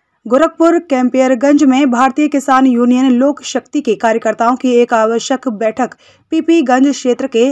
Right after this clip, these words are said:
हरपुर ग्राम सभा में प्राइमरी स्कूल के मैदान में किया गया। बैठक की अगुवाई कैंपियरगंज तहसील अध्यक्ष भुवनेश्वर सिंह उर्फ मंटू ने किया। बैठक में मुख्य अतिथि राष्ट्रीय संरक्षक मुन्ना पांडे जी मौजूद रहे।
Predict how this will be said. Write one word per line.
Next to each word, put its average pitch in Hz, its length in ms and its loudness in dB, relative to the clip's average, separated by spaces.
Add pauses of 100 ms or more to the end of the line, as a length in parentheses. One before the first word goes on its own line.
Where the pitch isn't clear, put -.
हरपुर 233 460 -4
ग्राम 226 300 -2
सभा 226 320 -4
में 254 220 -4
प्राइमरी 269 520 0
स्कूल 254 260 -6
के 254 140 -4
मैदान 220 360 -4
में 214 180 -6
किया 226 260 -4
गया। 190 240 -8 (840)
बैठक 262 240 0
की 349 120 0
अगुवाई 285 400 2
कैंपियरगंज 247 720 0
तहसील 262 500 -2
अध्यक्ष 254 420 -2 (120)
भुवनेश्वर 262 680 0
सिंह 269 280 0
उर्फ 254 380 -4
मंटू 233 500 -4
ने 214 120 -8
किया। - 300 -8 (500)
बैठक 220 200 -4
में 233 160 2
मुख्य 233 360 -4
अतिथि 233 540 -8 (360)
राष्ट्रीय 311 460 2
संरक्षक 247 640 -2
मुन्ना 220 460 -2
पांडे 214 360 -2
जी 247 180 -2
मौजूद 208 360 -2
रहे। 196 220 -4